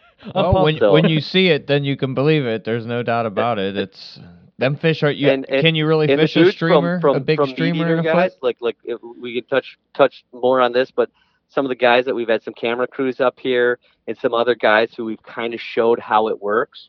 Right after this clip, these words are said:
Speaker 1: Uh-huh.
Speaker 3: Every one of 'em is like, "You've got to be shitting me.
Speaker 1: <laughs>
Speaker 3: Oh my God." Because it's not little fish.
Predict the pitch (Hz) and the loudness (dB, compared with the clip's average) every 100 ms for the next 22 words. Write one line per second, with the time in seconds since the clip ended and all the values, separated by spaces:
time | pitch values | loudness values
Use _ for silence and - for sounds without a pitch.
0 | _ 143 156 160 120 135 151 120 131 135 | _ -12 -12 -2 0 0 0 -2 -2 0
1 | 120 107 101 107 92 - _ _ _ 117 | -2 -2 -4 -4 -4 -6 _ _ _ -12
2 | 107 - 110 104 - 123 104 92 - - | -12 -2 2 2 0 -6 -6 -10 -6 -2
3 | 110 95 82 73 - 160 - - - 131 | -2 -4 -10 -12 -8 -8 -8 -4 4 6
4 | 143 123 117 117 - 123 110 101 85 82 | 6 4 2 -2 -2 2 4 2 -2 -10
5 | _ _ _ - 160 185 139 - 160 185 | _ _ _ -6 0 2 0 -2 -4 -2
6 | 135 151 131 - 147 156 | -4 -4 -4 -6 -6 -6